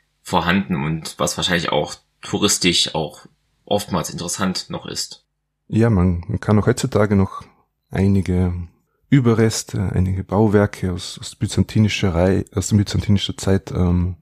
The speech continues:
Speaker 2: noch besichtigen, auch als Tourist. Äh, ich war zum Beispiel mal vor zwei Jahren auf der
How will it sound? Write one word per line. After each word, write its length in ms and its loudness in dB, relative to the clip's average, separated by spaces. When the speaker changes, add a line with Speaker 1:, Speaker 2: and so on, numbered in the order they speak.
Speaker 2:
noch 220 2
besichtigen, 720 0
auch 160 0
als 160 -8
Tourist. 540 0
Äh, 300 4
ich 260 -2
war 500 2
zum 180 -6
Beispiel 340 -4
mal 160 -2
vor 320 -4
zwei 240 0
Jahren 440 4
auf 200 0
der 240 -2